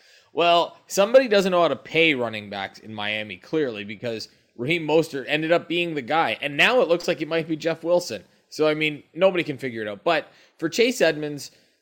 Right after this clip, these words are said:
it's about the passing back role in Denver. And when Javonte Williams was there before he got hurt, Javonte Williams was used heavily in the passing game, much like Aaron Jones was used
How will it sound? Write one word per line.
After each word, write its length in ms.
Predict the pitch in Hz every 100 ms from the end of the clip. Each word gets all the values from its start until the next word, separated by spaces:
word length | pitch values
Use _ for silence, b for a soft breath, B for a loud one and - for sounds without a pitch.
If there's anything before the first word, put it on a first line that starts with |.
| b _ _ -
it's 180 | 165 175
about 480 | 147 156 156 151 - _ _ _
the 140 | 143
passing 760 | 127 147 147 156 165 147 139 - _ _ -
back 380 | 131 135 127 117
role 600 | 101 123 120 117 110 -
in 180 | 120 110
Denver. 540 | 110 110 98 98 92 -
And 260 | 123 127
when 260 | 131 123 104 _
Javonte 560 | - 117 139 175 185 170
Williams 480 | 147 143 143 139 120
was 240 | 127 120
there 500 | 110 117 113 110 107 b b
before 300 | 110 - 127
he 120 | 135 139
got 320 | 143 135 -
hurt, 380 | - 113 104 - b b -
Javonte 460 | 110 131 135 147
Williams 340 | 120 123 117 107
was 140 | 101
used 160 | 101 -
heavily 680 | - - 135 127 113 101
in 120 | 113 110
the 80 |
passing 480 | - 107 98 - 95
game, 180 | 85 76 110
much 300 | 151 196 214
like 220 | 202 -
Aaron 340 | 170 185 180
Jones 340 | 156 156 151 139
was 200 | 131 120
used 260 | 127 123